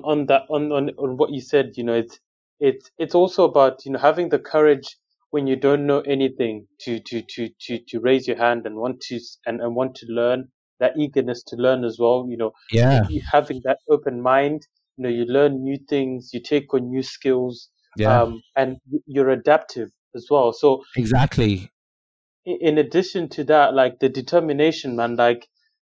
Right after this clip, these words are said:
Speaker 1: i-, it's, it's, it's, there's fine margins between, you know, c-, uh, crossing the finishing line and, and, and, and, and, and, and falling
Speaker 2: And
Speaker 1: short,
Speaker 2: failing.
Speaker 1: you know. It's,
Speaker 2: Yeah.
Speaker 1: it's, you know, there'll be, there'll be times where things, um,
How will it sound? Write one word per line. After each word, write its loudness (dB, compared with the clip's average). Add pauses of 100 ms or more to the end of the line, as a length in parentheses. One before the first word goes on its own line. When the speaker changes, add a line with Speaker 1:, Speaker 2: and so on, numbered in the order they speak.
(400)
Speaker 1:
i-, -4
it's, -6
it's, -2 (120)
it's, -2
there's 2
fine 2
margins 2
between, -6
you -6
know, 0
c-, -2
uh, 4
crossing -2
the -2
finishing -4
line 2
and, -4
and, -6
and, -8 (160)
and, -4
and, -8 (120)
and, -12
and -12
falling 2
Speaker 2:
And -8
Speaker 1:
short, 4
Speaker 2:
failing. 2
Speaker 1:
you -6
know. -4 (720)
It's, 0
Speaker 2:
Yeah. 4
Speaker 1:
it's, -12
you -6
know, 0
there'll 2
be, -6
there'll 6
be -8
times 2
where 4
things, -4 (120)
um, 2